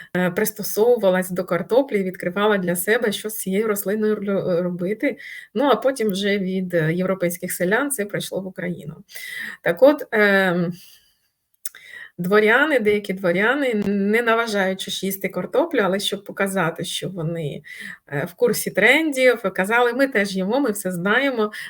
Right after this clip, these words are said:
але нічого не їли, нічого не знали, носили квіточки з картоплі. Е, тобто французька мова, вона ось така, вона для вас рослина іноземна.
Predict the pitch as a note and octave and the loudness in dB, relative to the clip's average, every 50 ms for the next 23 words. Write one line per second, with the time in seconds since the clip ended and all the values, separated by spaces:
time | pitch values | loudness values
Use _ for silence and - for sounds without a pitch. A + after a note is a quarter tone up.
0 | - _ F3+ F#3+ G3 G3+ G#3 A3 A3 - A3+ G#3+ G#3 G#3 G3 G3 G3 G3 F#3+ G3+ | -6 _ 0 0 2 2 0 0 0 0 0 2 2 2 0 0 0 0 0 0
1 | F3+ F3+ F3+ F3 F3+ F3+ - F3+ - F#3+ F#3 F3+ F3 F3 F3+ F#3 A3 B3+ C#4+ D4 | -2 -2 -2 -2 -4 -4 -4 -6 -6 -4 -4 -4 -2 -2 0 2 4 4 4 4
2 | C4 G#3+ G3 G3 - - - A#3+ A#3 A3+ A3+ A3+ - G3 G3+ G3+ G3+ - E3+ - | 4 4 2 0 0 0 -2 0 0 -2 -2 -2 -2 -2 -2 -2 -2 -4 -8 -8
3 | - - - F3 - - - D#3+ D#3+ - - D#2+ - - - - - _ - - | -8 -10 -10 -12 -12 -8 -8 -10 -10 -8 -10 -10 -10 -10 -18 -20 -20 _ -12 -10
4 | - - - - - - - - - - - F#3+ F#3+ F#3 F3+ G3 - A3+ A3+ A3 | -8 -6 -4 -4 -4 -4 -6 -6 -8 -8 -4 -2 0 0 -2 -2 -2 -2 -2 -2
5 | - - A#3+ A#3+ - - G4 - E4+ F4 F4+ - D#4 C4 C4+ D#4 F#4 E4 E4 C4 | -2 -6 -6 -2 -2 -2 0 2 2 2 2 2 -2 0 2 2 4 6 6 6
6 | A#3 G#3+ G3+ A3 C4 C#4+ D4 C#4 C#4 - - B3 A#3+ - A3 F#3+ F3+ F#3 G#3 C4 | 6 4 4 2 2 2 2 0 -2 -2 -4 -6 -4 -2 -2 0 0 0 2 2
7 | D4 D4 C4+ A#3 G#3+ A#3+ B3+ D4+ D#4 - A3 F#3 G3 G#3+ G#3+ - - C#4 C#4+ C4+ | 0 2 2 2 2 2 2 0 0 0 -2 0 0 -2 -2 -2 -4 -4 -2 -2
8 | A#3+ - - A#3 A3+ A3 G#3+ G3 F#3+ G3 F3+ F3 E3 E3 D3+ - - | -4 -4 -4 -6 -4 -4 -4 -2 -2 -2 -2 -2 -2 -2 -4 -6 -8